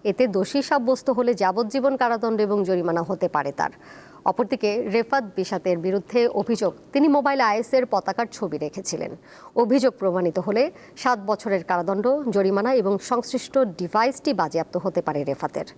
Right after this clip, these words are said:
এ সময় আদালতে অভিযুক্ত দুই বাংলাদেশের পক্ষে কোনো আইনজীবী ছিলেন না।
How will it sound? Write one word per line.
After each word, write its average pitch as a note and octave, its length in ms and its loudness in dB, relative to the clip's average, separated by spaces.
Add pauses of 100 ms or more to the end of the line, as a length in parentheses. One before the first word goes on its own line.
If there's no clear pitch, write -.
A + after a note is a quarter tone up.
(600)
এ C#4 80 4
সময় D#4+ 200 2
আদালতে C#4 340 2
অভিযুক্ত C#4 340 2
দুই C4+ 200 4
বাংলাদেশের B3+ 480 0
পক্ষে A#3+ 320 -2
কোনো A3 200 0
আইনজীবী G3 320 0
ছিলেন F#3+ 300 0
না। C#3 180 -2